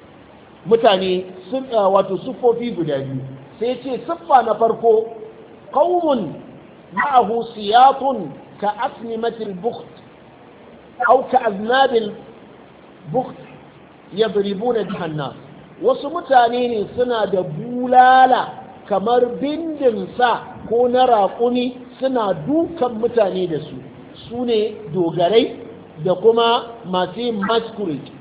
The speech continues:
Kai su suke rike bulala ko? Idan abin nan a shauɗa wa mutane. Sai ce to, irin wannan aikin da suke yi na zaluntar mutane yana kai su zuwa ga wuta.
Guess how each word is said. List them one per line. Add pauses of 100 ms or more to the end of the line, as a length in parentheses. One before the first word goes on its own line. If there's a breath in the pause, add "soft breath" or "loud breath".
(120)
Kai
su
suke
rike
bulala
ko? (760)
Idan
abin
nan (180)
a
shauɗa
wa
mutane. (280)
Sai
ce
to, (220)
irin
wannan
aikin
da
suke
yi (240)
na
zaluntar
mutane (200)
yana
kai
su
zuwa
ga
wuta.